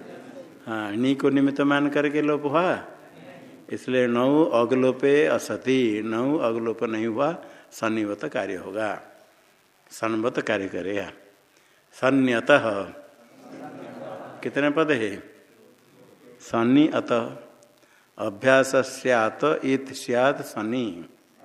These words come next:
इसमें कितने पद है? द्वितीय पद क्या है? अत। क्या विभूति?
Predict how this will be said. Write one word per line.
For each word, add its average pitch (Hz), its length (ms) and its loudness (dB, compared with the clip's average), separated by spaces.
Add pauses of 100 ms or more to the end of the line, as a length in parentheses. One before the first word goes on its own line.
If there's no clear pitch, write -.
(3000)
इसमें 120 320 -6
कितने 127 280 -4
पद 123 200 0
है? 117 520 -4 (4000)
द्वितीय 113 300 0
पद 131 300 0
क्या 156 140 2
है? 101 480 -6 (1500)
अत। 107 440 -8 (720)
क्या 120 100 -4
विभूति? 127 680 -2